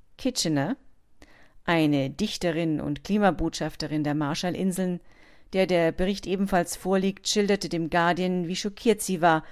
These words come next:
als sie den Bericht gesehen habe. Ihr sei bereits bewusst gewesen, dass ihr Land eine düstere Zukunft habe, meinte sie, aber jetzt sei diese düstere Zukunft noch mal eindeutiger geworden.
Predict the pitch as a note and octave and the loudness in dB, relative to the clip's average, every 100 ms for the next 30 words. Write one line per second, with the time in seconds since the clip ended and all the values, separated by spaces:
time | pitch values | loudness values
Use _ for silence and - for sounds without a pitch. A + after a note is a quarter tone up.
0 | - - - - F#3 G#3 A3+ A3 F3 D3+ | -20 -20 -10 -6 -2 0 2 2 0 -2
1 | - G#3 F#3 C#3 B2 C3 A2+ - - - | -6 -6 -2 -2 -4 -6 -8 -10 -16 -20
2 | - - - - - - - - _ - | -20 -20 -20 -20 -20 -20 -20 -20 _ -20
3 | - - - G3+ G3+ G#3 A3 G#3+ G#3+ - | -20 -20 -4 0 2 4 4 4 2 -2
4 | A3+ A#3+ B3 - F#3 F3 D#3 D#3+ - - | -2 0 -2 -4 -2 0 0 -4 -8 -20
5 | - - F#3 G#3 F#3+ F#3 G3+ F3+ F3 E3 | -16 -8 -2 0 2 2 0 0 -2 -4
6 | - - G#3+ A3+ - F#3+ F#3+ - - C4 | -8 -4 -2 -2 -4 -2 -4 -4 -6 -2
7 | G#3 F#3+ F3+ D#3+ D#3+ E3 - - - D#3+ | -2 -2 -2 0 0 -2 -4 -20 -6 -4
8 | E3+ F3+ E3+ E3+ - - - - - F#3+ | -2 -4 -6 -8 -8 -20 -20 -8 0 6
9 | F#3 - - G#3 - G#3+ G3 G3+ G3 F#3+ | 6 4 -2 -2 0 0 2 -2 0 0
10 | F3 - G#3 G#3 - G3 G3 - G3+ G#3 | 0 -4 -4 -2 -2 -2 -2 -4 -6 -6
11 | G#3 - G3+ G3+ A3+ - G#3 G3+ D#3+ C#3+ | -6 -4 -2 0 0 0 2 4 2 2
12 | C#3+ C#3 D#3 D3 D3+ D#3+ | -8 -6 -8 -8 -10 -12